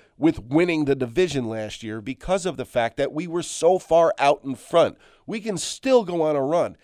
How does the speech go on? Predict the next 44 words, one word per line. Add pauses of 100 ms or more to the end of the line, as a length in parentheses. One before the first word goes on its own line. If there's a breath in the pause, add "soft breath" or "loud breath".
(160 soft breath)
and
still
have
a
s-,
a,
a
ridiculously
good
rest
of
this
season, (280 soft breath)
whether
it
be, (320 soft breath)
you
know,
starting
in
June,
going
through
the
end
of
the
season,
or (360 soft breath)
coming
out
of
the
All-Star
break
and
having
a
great
second
half
of
the
season.